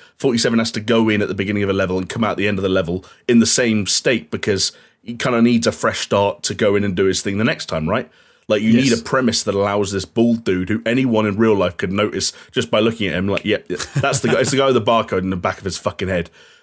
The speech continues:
Speaker 1: But he needs to be able to fly around the world, go to fucking eighteen different countries per game, and shoot people and get away with it. It's kinda like The Simpsons, how no matter what mad shit happens, <laughs> they still need to be The Simpsons at the end of the episode,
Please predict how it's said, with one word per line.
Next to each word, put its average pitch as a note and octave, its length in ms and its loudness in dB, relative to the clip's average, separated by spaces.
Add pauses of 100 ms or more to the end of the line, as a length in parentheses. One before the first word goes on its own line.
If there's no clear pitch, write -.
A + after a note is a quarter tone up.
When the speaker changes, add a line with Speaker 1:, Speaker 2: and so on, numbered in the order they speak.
(100)
Speaker 1:
But C3+ 140 2
he C3+ 100 4
needs C#3 340 4
to B2+ 120 -2
be A#2 160 2
able A2+ 160 0
to A#2+ 100 0
fly C3+ 380 0
around A#2+ 320 2
the A2+ 60 4
world, G2 440 2 (240)
go B2 100 4
to A#2 140 0
fucking A#2 600 2
eighteen C3+ 460 2
different A#2 340 2
countries A2+ 440 0
per G#2 260 0
game, F#2+ 420 -2 (220)
and A#2+ 140 0
shoot F3 220 -2
people A2+ 280 -2
and G#2+ 80 -4
get G#2 120 0
away D3 180 4
with G#2+ 140 -2
it. - 140 -10 (260)
It's C3+ 100 -4
kinda G#3 160 2
like E3+ 100 0
The C#3 80 0
Simpsons, - 640 -2 (240)
how B2 100 -2
no C3 120 2
matter C3 200 2
what B2+ 240 0
mad C3+ 380 0
shit - 260 0
happens, F#2+ 500 -2 (100)
<laughs> - 100 -20
they B2 120 4
still D3 220 2
need C3 200 4
to B2 60 -4
be B2+ 120 0
The A#2 80 0
Simpsons A2+ 440 -2
at G#2+ 100 -4
the G#2+ 120 2
end G#2+ 100 0
of G2 60 -4
the A2 140 2
episode, F2+ 420 -2